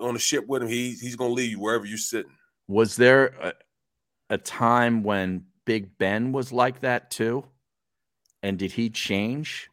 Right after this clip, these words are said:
Speaker 1: Yes. Big Ben was, Big Ben was the same way. Success put him in a position where he thought that he could just be a big a-hole and, and that was it.
Speaker 2: Mm-hmm.
Speaker 1: But once he realized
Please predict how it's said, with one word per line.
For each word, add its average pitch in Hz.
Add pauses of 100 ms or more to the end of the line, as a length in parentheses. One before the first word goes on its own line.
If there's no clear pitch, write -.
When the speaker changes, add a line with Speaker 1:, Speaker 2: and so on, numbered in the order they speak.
Speaker 1:
Yes. - (960)
Big 117
Ben 131
was, 117
Big 123
Ben 135
was 131
the 120
same 120
way. 113 (400)
Success 151
put 143
him 131
in 123
a 113
position 117
where 107 (360)
he 131
thought 127
that 110
he 120
could 117
just 113
be 110 (540)
a 101
big 127
a-hole 110
and, 90
and 98
that 101
was 95
it. - (260)
Speaker 2:
Mm-hmm. 87 (220)
Speaker 1:
But 113
once 139
he 139
realized 123